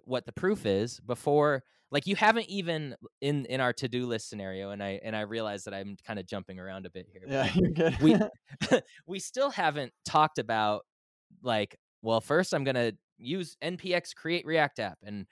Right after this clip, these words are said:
Speaker 1: then I'm going to i-, and import this library," and we're, we're not talking about that yet. Like, this is all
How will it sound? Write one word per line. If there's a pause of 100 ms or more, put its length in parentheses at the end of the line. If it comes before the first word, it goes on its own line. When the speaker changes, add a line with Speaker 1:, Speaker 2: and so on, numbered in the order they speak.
(240)
Speaker 1:
then
I'm
going
to (440)
i-,
and (120)
import (140)
this
library,"
and (100)
we're,
we're
not
talking
about
that
yet.
Like,
this
is
all